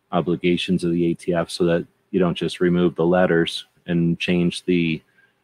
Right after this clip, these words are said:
infringements to other people, but instead remove the infringement so that there's no need for the enforcement and regulation.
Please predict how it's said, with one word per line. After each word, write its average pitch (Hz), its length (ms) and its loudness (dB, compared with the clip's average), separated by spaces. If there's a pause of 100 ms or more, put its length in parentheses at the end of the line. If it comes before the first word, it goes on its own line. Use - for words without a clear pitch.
(260)
infringements 92 640 2
to 98 100 2
other 90 160 4
people, 104 380 4
but 87 160 0
instead 87 420 0
remove 87 380 4
the 82 100 -2
infringement 85 720 0
so 85 140 0
that 80 80 0
there's 80 200 -2
no 82 140 -2
need 87 300 -2
for 85 180 -4
the 85 300 -2 (420)
enforcement 85 640 -2
and 82 100 -4
regulation. 82 800 -2